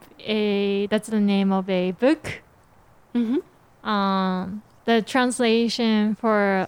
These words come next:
Speaker 2: Alice in Wonderland.
Speaker 1: Mm-hmm.
Speaker 2: Do you know what it is in Japanese?
Speaker 1: 不思議なアリス, <laughs> but it would be no.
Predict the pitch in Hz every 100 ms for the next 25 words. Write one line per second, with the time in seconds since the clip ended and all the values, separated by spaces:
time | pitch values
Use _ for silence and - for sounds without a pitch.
0 | - 208 226 226 226 - - - - 220
1 | 220 202 202 214 254 262 285 320 339 381
2 | - _ - 262 247 330 - _ _ _
3 | _ _ _ _ _ _ _ _ _ -
4 | 254 240 233 240 240 220 208 220 240 254
5 | 247 254 247 - 254 262 285 294 294 302
6 | - - _ _ _ _ _ _ _ _
7 | _ _ _ _ _ - - - 208 202
8 | 202 196 202 190 190 - 240 247 285 285
9 | 311 311 240 220 240 208 214 196